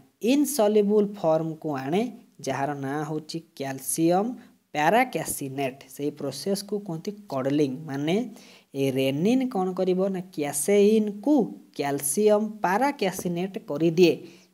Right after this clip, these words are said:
ସେଇ ପ୍ରୋସେସ୍ କଡଲିଂ। ଏଇ କଡଲିଂ ପ୍ରୋସେସ୍ରେ ରେନିନ୍ର ଭୂମିକା ଅଛି। ରେନିନ୍ କୋଉଠି ଅଛି? ନା ରେନିନ୍ ଗୋଟିଏ ଏନଜାଇମ୍, ଯୋଉଟାକି ଯାଇକି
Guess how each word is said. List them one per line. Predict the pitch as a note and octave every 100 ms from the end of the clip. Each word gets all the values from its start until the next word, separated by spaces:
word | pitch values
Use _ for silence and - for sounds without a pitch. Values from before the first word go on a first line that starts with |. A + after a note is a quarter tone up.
| _
ସେଇ | C#3+ D3
ପ୍ରୋସେସ୍ | C#3+ C#3 C#3 F3 F3 -
କଡଲିଂ। | D3 D#3 F#3 G3+ A3 - - -
ଏଇ | D3 C#3+
କଡଲିଂ | C#3+ C#3+ F3 B3+ D4
ପ୍ରୋସେସ୍ରେ | - G3+ G3 G3 G3 - G3+ B3+ C4 - _ C#3
ରେନିନ୍ର | C#3+ D3 F3+ G3 F#3+ G3
ଭୂମିକା | E3+ F#3 F#3 F#3+ F#3
ଅଛି। | F#3 - G3+
ରେନିନ୍ | D#3+ D#3 F#3 G3
କୋଉଠି | G3+ G3 G3+ G#3+
ଅଛି? | A3 A3 A3+
ନା | F#3+
ରେନିନ୍ | D#3 E3+ G3+
ଗୋଟିଏ | G3 G3 F#3+ D#3+
ଏନଜାଇମ୍, | D3+ D#3 F3 G#3+ B3+ - - _ C#3
ଯୋଉଟାକି | C#3+ C#3+ D3+ D3 G3
ଯାଇକି | E3+ C#3+ C#3